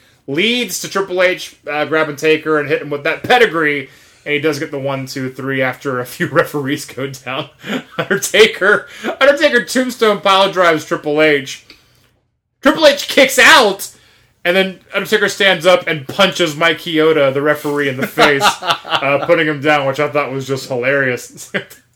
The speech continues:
Speaker 1: Why would he just punch Mike Chioda? That's, that's, that's really funny to me.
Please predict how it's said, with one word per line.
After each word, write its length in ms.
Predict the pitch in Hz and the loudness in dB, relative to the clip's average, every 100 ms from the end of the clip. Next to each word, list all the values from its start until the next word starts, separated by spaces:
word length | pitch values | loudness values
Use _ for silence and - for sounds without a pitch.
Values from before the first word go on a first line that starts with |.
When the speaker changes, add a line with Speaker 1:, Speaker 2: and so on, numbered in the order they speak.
| _ | _
Speaker 1:
Why 380 | 175 139 156 226 | -10 -2 4 4
would 160 | 226 | 4
he 80 | 247 | -2
just 300 | 180 180 _ | -6 -12 _
punch 340 | - 185 196 190 | -4 -4 -4 -4
Mike 220 | 170 - | -4 -4
Chioda? 1040 | 175 143 190 131 - - - 170 190 - - | -4 -2 0 -2 -8 -16 -16 -14 -12 -12 -4
That's, 240 | 151 151 | -4 -2
that's, 300 | 156 151 - | -6 -6 -8
that's 260 | 160 156 - | -12 -12 -12
really 240 | 139 143 | -14 -14
funny 280 | 151 160 123 | -14 -14 -14
to 100 | 117 | -14
me. 200 | 107 | -16